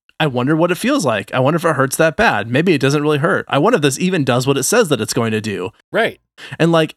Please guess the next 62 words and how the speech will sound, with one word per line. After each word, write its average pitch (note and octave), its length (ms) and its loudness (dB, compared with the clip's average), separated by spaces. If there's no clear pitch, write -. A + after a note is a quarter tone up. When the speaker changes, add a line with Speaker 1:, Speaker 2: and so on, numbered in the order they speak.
Speaker 1:
any C4 240 0
of E3 180 0
those E3 320 2
are C#3 160 2
reasonable D3 540 2
thoughts C#3+ 320 -2
to D3 80 0
have C3 300 0
when A#2+ 100 0
you A2 80 -4
don't A#2 180 0
know B2+ 120 0
the A#2+ 100 0
nature B2 240 0
of B2+ 80 0
the A#2+ 80 2
experiment, D3 640 -4
and B2+ 140 -4
then C3+ 80 0
you D3 160 2
shock - 300 0
yourself C3 340 0
just - 140 -6
to C#3 80 -6
find C3+ 220 0
out. D#3 180 0
Like, B2 200 -2
I A3 140 2
definitely F#3+ 520 2
know C3+ 300 4
that B2 240 0
given D3+ 220 0
the C#3 80 0
opportunity C#3+ 340 0
to A#2 60 -2
shock C#3+ 260 0
myself, F3 480 0
I F3+ 120 2
would E3+ 180 -2
shock F3 240 0
myself D3+ 400 0
no G3 140 2
matter F#3+ 260 2
how F#3+ 220 0
bored F3 240 4
I C#3 100 2
was, A#2 460 0
just G#3 300 0
to F#3+ 80 2
figure F#3+ 260 2
out, D#3+ 80 -6
just F3+ 220 -2
to, G3+ 60 2
like, E3 240 0
understand D#3+ 460 0
what D#3 100 2
it C3 120 -4
felt - 180 2
like, B2 380 -2
because D3+ 320 2
I'm D#3+ 140 0
like, D#3 320 0